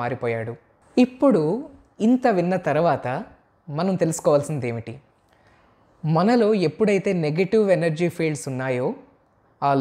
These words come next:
లో ఎనర్జీ వల్ల అనేక రకాల జబ్బులు మొదలవుతాయి. ఏమిటి? సర్జికల్ ప్రాబ్లమ్స్, మెడికల్ ప్రాబ్లమ్స్, అన్నీ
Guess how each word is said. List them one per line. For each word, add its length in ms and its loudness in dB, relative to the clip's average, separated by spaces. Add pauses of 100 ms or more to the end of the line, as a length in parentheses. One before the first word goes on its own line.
లో 120 4 (220)
ఎనర్జీ 420 0
వల్ల 180 -2 (800)
అనేక 420 0 (120)
రకాల 300 -2 (120)
జబ్బులు 320 0
మొదలవుతాయి. 520 -4 (760)
ఏమిటి? 300 -2 (500)
సర్జికల్ 640 2
ప్రాబ్లమ్స్, 440 -4 (180)
మెడికల్ 380 0 (120)
ప్రాబ్లమ్స్, 420 -2 (140)
అన్నీ 460 0